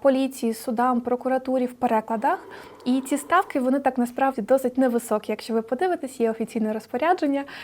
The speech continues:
і так насправді присяжний перекладач тоді заробляє менше, ніж вчитель польської або іншої іноземної мови. Е, але що ж, що ж робити? Тому вигідно чи це ні, все залежить, залежить від того, чим ви займаєтесь, і які ма-, маєте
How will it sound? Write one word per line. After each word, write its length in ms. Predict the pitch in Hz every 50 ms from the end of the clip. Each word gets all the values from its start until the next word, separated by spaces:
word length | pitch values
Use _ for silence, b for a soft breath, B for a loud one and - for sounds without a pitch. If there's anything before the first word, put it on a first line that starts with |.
| B B -
і 60 | 247
так 200 | 247 262 254 262
насправді 460 | 254 254 254 - 311 349 330 277 285
присяжний 520 | 285 - 247 247 240 254 247 247 254 233
перекладач 520 | 226 - 247 226 220 - 226 214 277 285 285
тоді 240 | - 214 196 240 240
заробляє 560 | 226 220 214 208 196 233 240 240 247 233 226
менше, 380 | 226 240 247 247 247 247 -
ніж 200 | 208 208 214 -
вчитель 480 | - - - - 254 240 - 247 226 226 262 330 B B B B -
польської 440 | - 269 254 254 - - 254 233 226
або 160 | 208 214 226
іншої 380 | 233 240 233 240 - 240 226
іноземної 500 | 220 226 226 220 233 233 240 240 247 254
мови. 380 | 254 254 247 214 208 208 - - - - _ - 392 -
Е, 180 | 240 233 233 233
але 220 | - 285 285 285 269
що 200 | - - - 233
ж, 160 | - - - - -
що 140 | - 262
ж 100 | 247 - -
робити? 340 | 254 214 214 214 - - - - - _ _ _ _ _ - - - - - - -
Тому 300 | 254 254 262 277 277 269
вигідно 420 | 262 294 294 320 277 285 277 285
чи 160 | 285 - 277
це 160 | 269 - 277
ні, 260 | 277 294 330 370 415 415 - - -
все 160 | - - 320
залежить, 420 | 302 302 285 262 247 247 254 -
залежить 260 | - 269 269 262 262 240
від 100 | 226 -
того, 180 | 226 226 233
чим 180 | 226 - 247 240
ви 60 | 233
займаєтесь, 600 | 226 233 226 220 247 294 339 339 339 269 262 B B B B B B B -
і 60 | -
які 280 | 254 262 262 269 320 294
ма-, 200 | 240 233 240 247 247 -
маєте 400 | 240 247 247 247 247 247 233